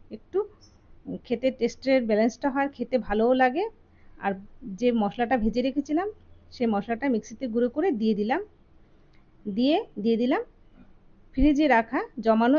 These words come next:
এক চামচ ঘি, দিয়ে একদম ভালো করে মশলা সহ ঘি দিয়ে পুরো মিশিয়ে নিচ্ছি। বন্ধুরা, খিচুড়িটা থেকে কিন্তু খুব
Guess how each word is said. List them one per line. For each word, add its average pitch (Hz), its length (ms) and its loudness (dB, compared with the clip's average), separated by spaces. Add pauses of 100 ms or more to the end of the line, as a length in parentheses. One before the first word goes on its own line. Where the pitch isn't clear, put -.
এক 226 200 -2
চামচ 240 340 2 (140)
ঘি, 185 240 -6 (600)
দিয়ে 240 360 0
একদম 220 380 0
ভালো 220 360 0
করে 277 300 2
মশলা 240 400 0
সহ 254 200 -4 (220)
ঘি 233 220 -6
দিয়ে 269 220 0
পুরো 269 260 -2
মিশিয়ে 254 420 2
নিচ্ছি। 262 320 0 (500)
বন্ধুরা, 262 340 4
খিচুড়িটা 254 560 -4
থেকে 311 300 -4
কিন্তু 285 300 -2 (120)
খুব 302 220 -4